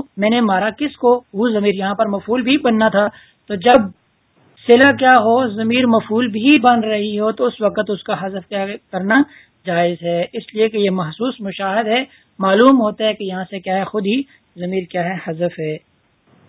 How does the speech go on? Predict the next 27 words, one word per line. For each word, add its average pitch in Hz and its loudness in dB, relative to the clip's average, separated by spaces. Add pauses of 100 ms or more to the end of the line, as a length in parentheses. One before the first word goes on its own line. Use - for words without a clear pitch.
(140)
جی، 160 -12 (720)
وَيَجُوزُ 180 0 (120)
حَذْفُ 175 -8
الْعَائِدِ، 170 -2
کہتے 175 -6
ہیں 175 -10
کہ 170 -10
کبھی 175 -8
کبھی 170 -6
اس 175 -12
عائد 160 -2
اور 165 -4
ضمیر 160 -10
کا 175 -4
حذف 175 -8
کرنا 165 -8
بھی 160 -8
جائز 156 -8
ہے، 160 -6 (440)
مِنَ 180 0
اللَّفْظِ، 175 0
الفاظ 180 0
سے، 208 -8
لیکن 170 -6
چونکہ 185 -12
مانن 196 -4
تو 233 -2